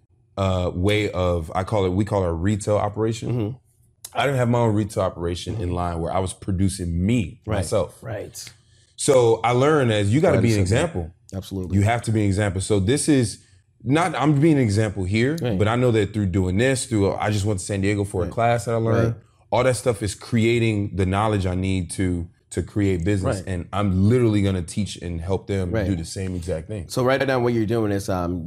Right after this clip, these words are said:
Speaker 2: the law of the lid.
Speaker 1: Mm-hmm. Yeah.
Speaker 2: You're, you're increasing your
Speaker 1: I'm
Speaker 2: lid.
Speaker 1: expanding the
Speaker 2: You're
Speaker 1: lid.
Speaker 2: expanding 'cause your guys can't grow unless you grow. You guys can't be more unless you're more.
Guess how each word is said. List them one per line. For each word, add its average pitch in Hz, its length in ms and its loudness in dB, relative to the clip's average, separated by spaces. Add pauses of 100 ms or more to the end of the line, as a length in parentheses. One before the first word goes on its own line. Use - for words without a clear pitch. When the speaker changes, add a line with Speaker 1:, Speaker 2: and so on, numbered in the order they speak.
(120)
Speaker 2:
the 104 160 -8
law 107 200 -2
of 92 80 -4
the 98 40 -4
lid. 95 320 -6 (300)
Speaker 1:
Mm-hmm. 95 440 0 (260)
Yeah. 90 180 -4
Speaker 2:
You're, 117 120 2
you're 131 160 0
increasing 127 500 -2
your 104 100 0
Speaker 1:
I'm 101 100 2
Speaker 2:
lid. 101 140 2
Speaker 1:
expanding 101 460 0
the 95 80 0
Speaker 2:
You're 92 100 2
Speaker 1:
lid. 87 60 2
Speaker 2:
expanding 104 420 -2 (180)
'cause 113 300 -4
your 151 160 2
guys 127 560 0 (280)
can't 120 340 -4
grow 120 360 2
unless 110 400 -2 (120)
you 117 140 -2
grow. 90 320 -8 (480)
You 123 80 -2
guys 131 200 0
can't 123 240 -4
be 123 80 -2
more 113 300 0
unless 107 520 -4
you're 143 280 0
more. 73 300 -6